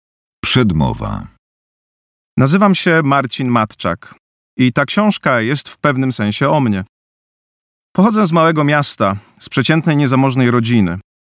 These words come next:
Speaker 2: Obecnie mieszkam w Warszawie i prawdopodobnie jestem profesorem, co jest ważne dla tej historii. Wprawdzie od wielu lat jestem tak zwanym profesorem uczelnianym, a więc na przykład takim,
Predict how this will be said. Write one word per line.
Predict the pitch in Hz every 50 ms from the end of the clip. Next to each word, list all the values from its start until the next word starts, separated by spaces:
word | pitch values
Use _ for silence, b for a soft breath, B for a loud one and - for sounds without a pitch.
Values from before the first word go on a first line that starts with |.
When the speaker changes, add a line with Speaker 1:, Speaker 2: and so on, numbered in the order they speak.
| _ - -
Speaker 2:
Obecnie | 131 - - - - - 160 135
mieszkam | 127 131 131 - - 131 127 117
w |
Warszawie | 120 135 123 - - 180 180 170 143 151 143 139
i | 131
prawdopodobnie | - - 131 120 123 131 113 127 123 131 139 127 127 135 135 120
jestem | 120 135 143 - - 143 135 123
profesorem, | 107 123 120 - 135 - - 165 156 135 110 98 98 104 b b b b b b b b b b b _
co | - - 156
jest | 175 170
ważne | 156 170 165 156 143 120 120 113
dla | 104 101 98
tej | - 98 95
historii. | 113 101 - - 107 92 87 - - - _ _ _ _ _ _ _ _ _ _ _ _ _ _ _ _ _ _ _ _ _ _ _ _
Wprawdzie | - - - 151 165 147 156 165
od | - 135 123
wielu | 123 175 208 214 170
lat | 151 151 - 127 110 - -
jestem | 123 123 - - - 135 127
tak | 113 131 123 127
zwanym | 113 117 123 120 120 123 123 123
profesorem | 110 127 120 - 117 107 - 123 117 123 123 -
uczelnianym, | - 127 - - 127 127 143 160 170 170 160 139 123 113 104 104 _ _ _ _ _
a | - 104
więc | 120 123 117 -
na | 131 123
przykład | - - 131 - 131 110 -
takim, | - 143 139 - - - 123 113